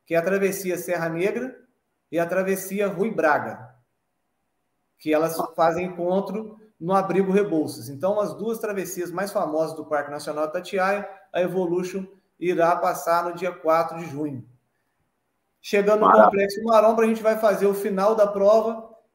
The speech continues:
Speaker 1: que é em torno de uns quatorze quilômetros até, até a arena.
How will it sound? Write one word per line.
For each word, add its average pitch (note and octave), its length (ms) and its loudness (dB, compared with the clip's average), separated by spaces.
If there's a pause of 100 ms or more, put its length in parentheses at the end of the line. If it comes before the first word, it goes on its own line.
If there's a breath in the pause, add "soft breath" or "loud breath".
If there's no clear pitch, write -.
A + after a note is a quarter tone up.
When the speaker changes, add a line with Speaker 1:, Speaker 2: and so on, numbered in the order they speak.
Speaker 1:
que E3+ 120 -10
é F3+ 40 -4
em F3+ 100 -4
torno F#3+ 320 0
de F3 80 -6
uns F3+ 120 -6
quatorze F3+ 500 -4
quilômetros G#3+ 500 0
até, G3 180 -2
até G3+ 240 0
a G#3 80 2
arena. C#3 540 -4